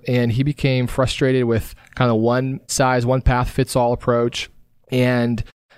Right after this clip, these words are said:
uh, shifted to concentrate on investing in real assets that produce cash flow. So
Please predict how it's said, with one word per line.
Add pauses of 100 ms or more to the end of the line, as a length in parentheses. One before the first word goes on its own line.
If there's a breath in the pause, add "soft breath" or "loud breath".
uh,
shifted
to
concentrate
on
investing
in
real
assets
that
produce
cash
flow.
So